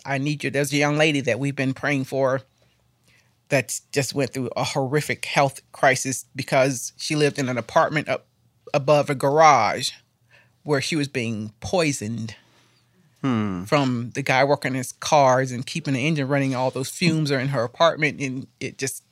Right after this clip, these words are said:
Speaker 1: wreaked havoc on her immune system. And she's been battling this for two years and finally found out why and where it was coming from. She was literally on death's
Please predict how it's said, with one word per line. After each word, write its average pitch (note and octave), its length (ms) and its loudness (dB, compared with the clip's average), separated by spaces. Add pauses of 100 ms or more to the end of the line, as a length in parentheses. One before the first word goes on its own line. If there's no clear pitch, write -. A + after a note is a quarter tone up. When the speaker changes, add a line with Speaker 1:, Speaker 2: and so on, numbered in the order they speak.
(140)
Speaker 1:
wreaked A#2+ 640 -4
havoc C3+ 400 2
on A#2+ 140 -4
her B2+ 140 -4
immune C#3 280 -2
system. A#2 400 -6 (720)
And C3 460 -2 (340)
she's C#3+ 220 -4
been C3 120 -2
battling C#3 280 6
this C3 100 -6
for - 100 -16
two E3 220 -4
years C3+ 460 0
and C3 220 -4
finally C#3+ 360 2
found C3+ 280 -2
out B2 140 0
why C#3 600 4 (320)
and C#3 160 0
where C#3 160 2
it A#2 60 -4
was A#2 100 -8
coming B3 300 0
from. A#2+ 320 -4 (920)
She - 200 0
was F3+ 140 4
literally G3 260 6
on D3 160 2
death's D3+ 220 6